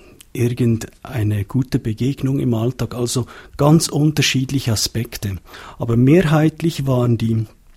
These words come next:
älteren Personen in unserer Studie vor allem dankbar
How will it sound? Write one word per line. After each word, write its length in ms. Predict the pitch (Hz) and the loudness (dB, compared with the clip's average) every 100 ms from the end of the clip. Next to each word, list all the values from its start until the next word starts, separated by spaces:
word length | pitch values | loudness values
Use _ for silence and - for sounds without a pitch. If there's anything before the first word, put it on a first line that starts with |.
| _ - - | _ -18 -4
älteren 420 | 143 151 151 151 | -2 0 2 2
Personen 540 | 156 123 - 131 147 139 | 2 0 2 2 4 4
in 140 | 127 | 4
unserer 420 | 123 139 127 117 | 2 2 2 0
Studie 420 | 101 - 131 139 | -2 -2 -2 0
vor 220 | 143 120 123 | 0 0 2
allem 340 | 143 156 139 | 4 4 4
dankbar 640 | 120 131 143 - 135 131 | 0 0 -2 -8 -4 -4